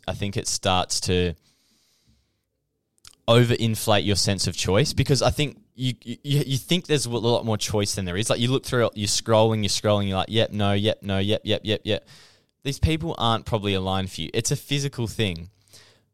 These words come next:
I've explained that really poorly. But basically, when you go onto dating apps, you think there's more choice than there is.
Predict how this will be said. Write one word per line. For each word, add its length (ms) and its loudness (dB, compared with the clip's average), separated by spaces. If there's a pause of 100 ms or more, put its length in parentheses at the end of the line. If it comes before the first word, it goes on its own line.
(400)
I've 100 2
explained 420 2
that 120 -2
really 200 2
poorly. 300 0
But 180 2
basically, 640 2 (1040)
when 140 6
you 80 4
go 180 8
onto 220 2
dating 300 4
apps, 260 0
you 80 2
think 260 -2
there's 160 0
more 180 2
choice 320 0
than 80 -4
there 120 0
is. 320 -2